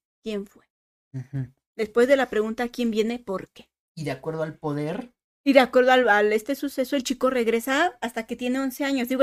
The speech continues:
Speaker 1: bueno, ya no es un chico, ¿no? Ya es un señor, ¿no? ¿Cuántos años tendrá? ¿Unos treinta? ¿Unos veintiocho?
Speaker 2: Ujú.
Speaker 1: Algo así. Regresa hasta que tiene once años. Primero se distrae mucho en esta onda de que su mamá está ahí, van a desayunar.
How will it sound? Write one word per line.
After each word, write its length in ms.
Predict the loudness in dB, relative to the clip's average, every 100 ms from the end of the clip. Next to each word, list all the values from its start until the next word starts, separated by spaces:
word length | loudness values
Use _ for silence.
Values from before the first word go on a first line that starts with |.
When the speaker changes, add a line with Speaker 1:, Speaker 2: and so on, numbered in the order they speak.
| 6
Speaker 1:
bueno, 160 | 6 6
ya 100 | 6
no 60 |
es 100 | 6
un 120 | 4
chico, 300 | 2 0 -2
¿no? 140 | -2 -4
Ya 140 | -6
es 120 | -6
un 140 | -8 -8
señor, 420 | -6 -4 -4 -4
¿no? 260 | -6 -8 _ _ -6
¿Cuántos 240 | -6 -2
años 140 | -4 -4
tendrá? 220 | -8 -6
¿Unos 240 | -8 -10
treinta? 380 | -6 -2 -2 -2 -2
¿Unos 180 | -2 -2
veintiocho? 640 | -6 -6 -8 -10 -12 _ -12
Speaker 2:
Ujú. 340 | -12 -10 -12 -2
Speaker 1:
Algo 240 | 0 2
así. 280 | 0 -4 -14 _ _ _
Regresa 320 | 2 4 4 0
hasta 180 | -4 -4
que 120 | -2
tiene 320 | 0 2 2
once 340 | 2 0 0
años. 520 | -2 0 0 0 -4 _ _ _ _
Primero 340 | 4 6 6 4
se 140 | 4
distrae 480 | 2 0 -4 -2 -2
mucho 240 | -4 -6 -6
en 60 |
esta 260 | -8 -8 -6
onda 180 | -4 -4
de 160 | -4
que 100 | -8
su 120 | -10 -8
mamá 280 | -8 -8
está 380 | -10 _ -8 -6
ahí, 500 | -4 -2 0 2 2 2
van 200 | -2 -4
a 60 |
desayunar. 1300 | -8 -8 -8 -8 -8 -8 -6 -4 -2 -2 -2 -4